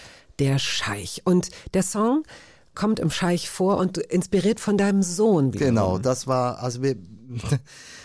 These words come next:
Speaker 2: wir machen ja manchmal diese C Ds, wo wir uns auch wünschen, auch im Auto, dass, ähm, heute mal unser Sohn Yoshi auflegt. Und, ähm, der hat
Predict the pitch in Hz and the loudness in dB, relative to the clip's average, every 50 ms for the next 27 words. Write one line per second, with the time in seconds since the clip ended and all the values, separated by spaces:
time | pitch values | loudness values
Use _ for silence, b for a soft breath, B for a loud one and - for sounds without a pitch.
0 | B B B _ _ 131 143 - 143 127 139 143 151 147 151 160 156 147 135 131 | B B B _ _ -20 -14 -10 0 4 4 6 6 4 2 0 0 2 2 2
1 | 127 120 - 139 120 120 120 110 - 110 - - - 113 107 104 113 107 104 104 | 0 0 0 -2 -2 -2 -4 -4 -6 -6 -8 -4 -2 -2 0 0 0 2 2 2
2 | 101 90 - - 110 104 104 110 107 110 107 - 104 98 101 101 107 117 123 123 | 0 0 -2 -2 -2 0 0 2 0 0 0 -2 -4 -8 -4 -2 0 0 0 0
3 | - - 113 98 98 101 107 98 92 - 87 90 104 113 110 - 110 104 104 98 | -2 -2 0 0 0 0 -2 -4 -2 -4 -2 -2 -2 -2 -2 -2 -2 -2 -2 -4
4 | - 113 101 92 - - - - 104 101 104 104 101 104 104 B B B B _ | -4 -6 -6 -6 -6 -10 -8 -6 -4 -2 -2 0 -2 -4 -6 B B B B _
5 | - 113 113 - 131 110 107 107 107 107 107 - - 113 113 107 110 104 - 107 | 4 4 4 4 0 0 0 0 0 -2 -4 -4 -4 -6 -4 -4 -4 -4 -4 -4
6 | 104 107 104 98 87 92 90 - 95 87 - 64 85 82 - - 85 87 90 85 | -2 -2 -2 -2 -2 -4 -4 -6 -8 -8 -8 -8 -10 -10 -8 -6 -6 -6 -6 -6
7 | - - - - 95 92 92 - - 95 101 98 98 92 - - 104 123 160 175 | -8 -12 -12 -6 -4 -4 -4 -2 -4 -4 -4 -4 -6 -8 -8 -6 -4 -4 -6 -6
8 | - - | -8 -16